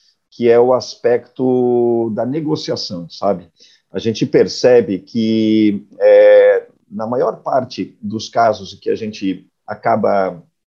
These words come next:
estudando ou acaba, é, enfim, avaliando, é, direto ou indiretamente, a gente percebe que em algum momento faltou tato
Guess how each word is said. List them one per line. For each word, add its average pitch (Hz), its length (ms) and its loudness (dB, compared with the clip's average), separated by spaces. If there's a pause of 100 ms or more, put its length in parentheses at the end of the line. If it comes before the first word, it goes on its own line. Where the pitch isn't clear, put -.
estudando 117 840 -2 (120)
ou 117 480 0 (420)
acaba, 104 880 -2 (560)
é, 95 340 -2
enfim, 107 560 -6
avaliando, 107 880 0 (380)
é, 98 320 4
direto 113 420 0
ou 113 60 -2
indiretamente, 107 880 -4 (440)
a 107 80 -8
gente 123 240 -6
percebe 123 500 0
que - 180 -6 (260)
em 120 140 -2
algum 123 260 -2
momento 151 420 -4
faltou 151 340 -4
tato - 460 -4